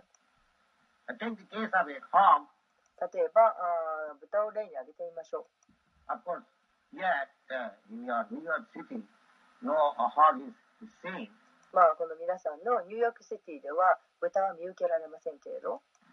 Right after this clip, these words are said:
Speaker 1: But, uh, <laughs> uh, in village, in India, uh, uh, not only village, sometimes in town, we see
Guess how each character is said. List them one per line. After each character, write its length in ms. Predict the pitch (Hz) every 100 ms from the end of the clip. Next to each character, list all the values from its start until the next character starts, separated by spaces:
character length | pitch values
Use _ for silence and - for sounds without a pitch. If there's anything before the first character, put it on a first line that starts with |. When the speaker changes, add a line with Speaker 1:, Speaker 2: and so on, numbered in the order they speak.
| _ -
Speaker 1:
But, 180 | 156 147
uh, 240 | 139 120 _ - -
<laughs> 320 | - - 135 - _ _ _
uh, 160 | 262 262 - 156
in 80 | 294 240
village, 380 | 339 185 247 220 _ _ _ _ -
in 160 | 143 147
India, 560 | 147 180 196 160 113 - - _ _ _ 127
uh, 320 | 127 131 143 - _
uh, 160 | - 135
not 180 | 143 170
only 220 | 190 196 165
village, 380 | 147 180 165 151
sometimes 400 | 160 160 170 175 -
in 160 | 156 117
town, 460 | 165 180 131 113 _ _ _ _ _ -
we 140 | 320 _
see 80 | 190